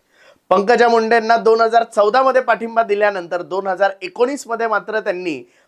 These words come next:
पंकजा मुंडेंऐवजी धनंजय मुंडे यांना पाठिंबा दिला. त्या बदल्यामध्ये त्यांच्या बायकोला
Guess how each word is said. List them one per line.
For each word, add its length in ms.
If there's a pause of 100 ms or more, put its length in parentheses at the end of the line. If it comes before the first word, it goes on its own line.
(160)
पंकजा 420
मुंडेंऐवजी 840 (180)
धनंजय 420
मुंडे 400 (280)
यांना 340
पाठिंबा 440
दिला. 240 (640)
त्या 80
बदल्यामध्ये 640
त्यांच्या 380
बायकोला 600